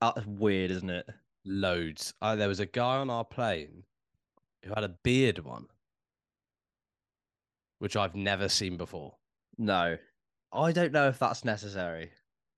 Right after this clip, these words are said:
Speaker 2: Maybe it was a previous lady.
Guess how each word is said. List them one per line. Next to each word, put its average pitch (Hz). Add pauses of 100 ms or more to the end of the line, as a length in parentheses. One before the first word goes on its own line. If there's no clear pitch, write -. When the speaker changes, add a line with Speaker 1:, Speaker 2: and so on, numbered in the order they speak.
(800)
Speaker 2:
Maybe 127 (680)
it 110
was 98 (120)
a 95 (580)
previous 101
lady. 98